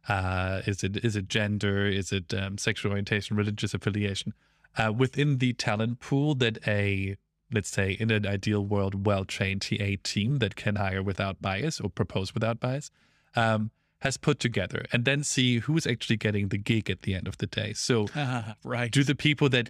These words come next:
Speaker 1: get the gig, you know, does that reflect the original diversity of the pool that is sort of in line with what you have in your geography? Obviously, if you're a big multinational and you can pull employees from anywhere around the world,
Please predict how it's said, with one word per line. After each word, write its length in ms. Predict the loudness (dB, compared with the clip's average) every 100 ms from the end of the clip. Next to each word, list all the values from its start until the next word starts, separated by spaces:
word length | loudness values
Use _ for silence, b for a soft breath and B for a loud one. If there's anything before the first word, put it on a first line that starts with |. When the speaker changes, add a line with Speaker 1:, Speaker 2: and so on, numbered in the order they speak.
| _
Speaker 1:
get 260 | -2 0 0
the 80 | -2
gig, 440 | 2 2 0 -2
you 120 | 0 2
know, 100 | 4
does 160 | 2
that 180 | 2 2
reflect 440 | 0 0 0 0 2
the 100 | 2
original 320 | 2 0 2
diversity 640 | 2 2 0 0 -2 0
of 100 | 0
the 100 | -2
pool 500 | -8 -2 2 4 4
that 160 | 2 0
is 80 | 0
sort 120 | -2
of 80 | -2 0
in 180 | 0 2
line 280 | 2 2
with 160 | 0 0
what 200 | -2 0
you 60 | 0
have 240 | 0 0
in 80 | -2
your 100 | -2
geography? 720 | 0 0 0 -2 -2 0 0 -4 _
Obviously, 380 | -2 2 2 0
if 120 | 2
you're 60 | 0
a 40 |
big 200 | 0 0
multinational 800 | -2 -2 2 2 2 0 2 2 2
and 140 | -2
you 60 | -2
can 180 | -2 -2
pull 420 | 0 2 2 0 -2
employees 420 | -2 0 0 0
from 180 | -2 0
anywhere 420 | 2 2 2 0
around 260 | 0 0 0
the 80 | -2
world, 340 | 0 -2